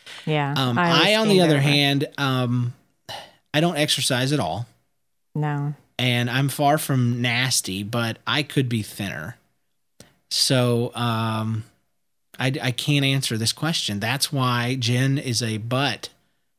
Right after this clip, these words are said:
Speaker 2: for <laughs> having me start.
Speaker 1: Well, it's kind of a weird question. I would say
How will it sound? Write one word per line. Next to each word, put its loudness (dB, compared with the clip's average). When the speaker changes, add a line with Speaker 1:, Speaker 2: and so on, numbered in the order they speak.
Speaker 2:
for 0
<laughs> -14
having 4
me 4
start. 6
Speaker 1:
Well, 2
it's -4
kind 0
of 2
a 4
weird 2
question. -2
I 6
would 2
say 4